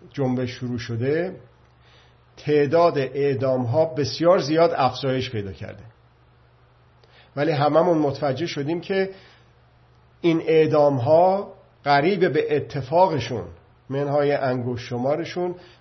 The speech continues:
به علت‌های دیگه بوده، نه، اه، جرم‌های سیاسی، مثلاً قتل، مثلاً، اه، مواد مخدر و اینجور چیزها. چرا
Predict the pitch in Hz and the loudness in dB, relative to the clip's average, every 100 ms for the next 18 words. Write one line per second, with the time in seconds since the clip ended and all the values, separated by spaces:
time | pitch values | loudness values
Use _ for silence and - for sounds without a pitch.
0 | - 151 143 143 135 - 156 175 127 131 | -4 -2 0 2 0 0 0 0 -2 0
1 | 151 117 110 85 76 _ _ 117 131 151 | 2 2 -2 -6 -14 _ _ -6 0 2
2 | 151 113 87 - _ _ _ - 123 107 | 2 2 -6 -20 _ _ _ -10 -6 -4
3 | 135 127 110 123 120 117 127 113 110 - | -2 -2 -2 -2 -2 -6 -6 -4 -6 -10
4 | 87 _ _ _ _ _ _ _ _ _ | -14 _ _ _ _ _ _ _ _ _
5 | _ _ _ _ _ 120 123 120 120 131 | _ _ _ _ _ -8 -8 -4 -2 -2
6 | 135 - - _ _ - 127 127 127 123 | -2 -6 -20 _ _ -6 0 2 0 -6
7 | 117 113 117 117 117 117 113 - _ _ | -8 -8 -6 -4 -4 -4 -8 -14 _ _
8 | - 127 113 110 110 95 - 127 120 120 | -14 -8 -6 -6 -10 -12 -16 -6 -2 -2
9 | 120 123 120 113 110 98 113 123 - - | -2 -4 -6 -6 -8 -6 -6 -8 -10 -10
10 | 120 123 127 110 104 - - - 101 - | -6 -4 -4 -4 -8 -10 -14 -14 -20 -20
11 | - _ _ _ _ _ _ _ _ _ | -20 _ _ _ _ _ _ _ _ _
12 | _ _ _ _ _ _ _ _ - - | _ _ _ _ _ _ _ _ -20 -20
13 | - _ _ _ _ _ _ _ _ _ | -20 _ _ _ _ _ _ _ _ _
14 | _ _ _ - - 220 202 160 123 95 | _ _ _ -14 -2 2 6 6 4 -2